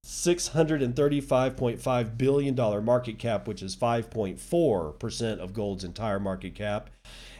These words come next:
And today we can still get eighteen point seven ounces of gold for our one Bitcoin, of which there are eighteen million seven hundred forty-nine thousand one hundred fifty-four point zero zero B T C at a price of thirty-three thousand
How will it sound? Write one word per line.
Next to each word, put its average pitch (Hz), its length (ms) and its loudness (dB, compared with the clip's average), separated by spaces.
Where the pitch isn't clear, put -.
And 139 240 4
today 151 260 6
we 156 160 2
can 175 220 2
still 170 500 8
get 110 300 -2
eighteen 123 500 0
point 117 300 0
seven 98 320 -2
ounces 104 420 -2
of 98 140 -6
gold 110 320 -2
for 101 220 -2
our 104 180 0
one 104 320 -2
Bitcoin, 123 520 -2
of 120 140 0
which 143 220 0
there 147 200 0
are 135 460 2
eighteen 143 840 2
million 135 420 4
seven 143 260 4
hundred 135 260 6
forty-nine 127 440 2
thousand 123 400 2
one 131 140 4
hundred 123 240 2
fifty-four 123 480 -2
point 113 320 -2
zero 120 500 0
zero 110 500 -2
B 107 220 -4
T 95 260 -6
C 101 380 -4
at 139 220 2
a 123 100 0
price 127 340 0
of 104 120 -8
thirty-three 120 480 0
thousand 107 500 0